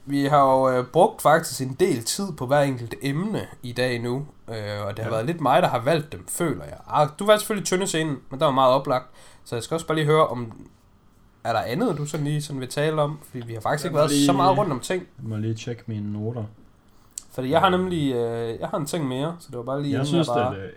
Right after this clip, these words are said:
Speaker 2: jeg synes, jeg har fået bragt de fleste af de ting, jeg havde i mine noter op, og vi har da også snakket om dem, så det er da ikke fordi, det har været kun dit show. Altså, vi havde, øhm,
Speaker 1: Ah, nej, men, men,
Speaker 2: øh,
Speaker 1: men vi har ikke talt om så mange forskellige ting,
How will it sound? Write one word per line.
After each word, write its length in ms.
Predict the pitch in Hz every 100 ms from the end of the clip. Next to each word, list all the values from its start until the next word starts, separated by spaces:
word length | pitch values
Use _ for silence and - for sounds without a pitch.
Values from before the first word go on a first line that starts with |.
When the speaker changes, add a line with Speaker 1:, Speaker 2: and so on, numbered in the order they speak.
| - -
Speaker 2:
jeg 140 | 123 -
synes, 260 | 156 147
jeg 100 | 117
har 120 | 117
fået 600 | 110 107 90 95 90 90
bragt 300 | 95 90 90
de 60 | 110
fleste 320 | - 117 110
af 60 | 104
de 100 | 104
ting, 220 | - 101
jeg 80 | 92
havde 160 | 104 98
i 40 |
mine 200 | 104 90
noter 260 | 92 101 98
op, 200 | 95 - -
og 140 | 101 95 113 -
vi 120 | 107
har 140 | 95
da 80 | 92
også 160 | 101 95
snakket 280 | 104 101 107
om 80 | 98
dem, 120 | 95
så 140 | 98 92
det 100 | 107
er 40 |
da 80 | 98
ikke 140 | 110
fordi, 200 | - 117
det 140 | 110 107
har 80 | 101
været 460 | 101 107 104 107
kun 220 | - 123
dit 180 | 131 110
show. 380 | - 110 107 110
Altså, 200 | 107 -
vi 120 | 107
havde, 440 | 107 107 107 110 104
øhm, 360 | 95 98 98 101 - _ _ - - -
Speaker 1:
Ah, 160 | 170 214
nej, 120 | 160
men, 140 | 147 143
men, 260 | 156 147 135
Speaker 2:
øh, 80 | 151
Speaker 1:
men 380 | 139 135 139
vi 80 | 139
har 120 | 139
ikke 120 | 170 -
talt 340 | - 233 151
om 100 | 120
så 60 | 120
mange 160 | 127 131
forskellige 500 | 123 - 247 202 98
ting, 200 | - 95